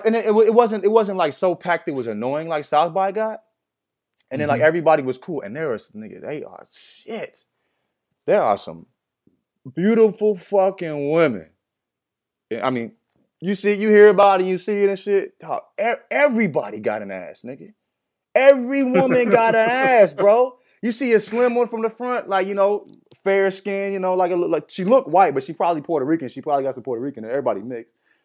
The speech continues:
Speaker 1: You know what I'm saying?
Speaker 2: That shit, every-, everybody Cuban down there,
Speaker 1: Eh, oh,
Speaker 2: motherfucker,
Speaker 1: yeah,
Speaker 2: so.
Speaker 1: there we go, there we go. You know what I'm saying? So, you, you know, you see look like a reg-, like a regular white chick, and she passes you.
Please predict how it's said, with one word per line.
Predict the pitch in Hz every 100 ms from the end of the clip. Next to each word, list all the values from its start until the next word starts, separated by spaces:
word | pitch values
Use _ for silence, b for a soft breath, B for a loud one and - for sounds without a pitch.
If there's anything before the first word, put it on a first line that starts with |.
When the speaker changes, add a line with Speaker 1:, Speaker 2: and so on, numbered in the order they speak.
| -
Speaker 1:
You | 139
know |
what | 151
I'm | 143
saying? | 156 151
Speaker 2:
That | 151
shit, | - 101
every-, | 110 113
everybody | 120 117 107 101
Cuban | - 120 120 101
down | 92 90
there, | 110
Speaker 1:
Eh, | 196 190
oh, | 202
Speaker 2:
motherfucker, | 196 190
Speaker 1:
yeah, | 180
Speaker 2:
so. | 123
Speaker 1:
there | 139
we | 139
go, | 110 104
there | 113
we | 110
go. | 95 95 104
You | 117
know | 131
what | -
I'm | 135
saying? | 147 160 _ _ _ _ _ _ - -
So, | - 147 143 139 -
you, | - - 180
you | 170
know, | 170
you | 180
see | 202 220
look | 208
like | 202 180
a | 175
reg-, | 185 180
like | 165 170 165
a |
regular | 180 170 165
white | 196 190
chick, | - 139 -
and | 131 127
she | 190 165 117 _ _
passes | - - 226 208 - 123 -
you. | 101 95